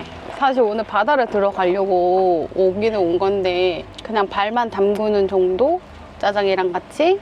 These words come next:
그거를 그 정도로 있으면 될 것 같아요. 얼른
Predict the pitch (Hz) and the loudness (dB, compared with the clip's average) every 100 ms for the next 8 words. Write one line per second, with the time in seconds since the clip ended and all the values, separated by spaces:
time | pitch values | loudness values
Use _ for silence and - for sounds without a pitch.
0 | - 190 208 208 202 - 202 240 220 190 | -4 -6 0 0 0 -4 -4 0 2 2
1 | 170 160 - - - - - - - - | 2 0 -6 -18 -18 -18 -20 -20 -20 -16
2 | - 180 - 214 185 180 185 175 - - | -12 -10 -4 -2 -2 -4 -6 -8 -10 -12
3 | - - 196 226 202 240 | -12 -4 -2 -2 -4 -6